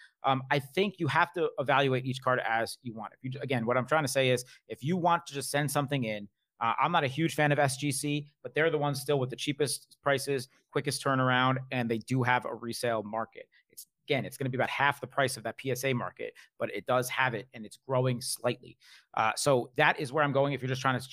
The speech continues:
you're trying to get anything slabbed up. But if you are sending something in that you think has sustaining long-term value and is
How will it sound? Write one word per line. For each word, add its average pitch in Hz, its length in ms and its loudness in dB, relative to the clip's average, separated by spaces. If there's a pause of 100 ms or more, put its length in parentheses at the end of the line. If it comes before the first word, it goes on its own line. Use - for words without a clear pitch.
(140)
you're 127 160 -12
trying 131 140 2
to 127 40 2
get 131 140 0
anything 131 300 -4
slabbed 120 340 -2
up. 113 220 -4 (340)
But 143 100 0
if 135 140 -8
you 156 120 -4
are 170 120 4
sending 165 240 0
something 143 240 -2
in 143 80 2
that 135 140 0
you 151 120 2
think 147 380 0 (380)
has 147 480 4
sustaining 143 600 0
long-term 135 360 2
value 135 240 2
and 123 100 -4
is 120 100 -6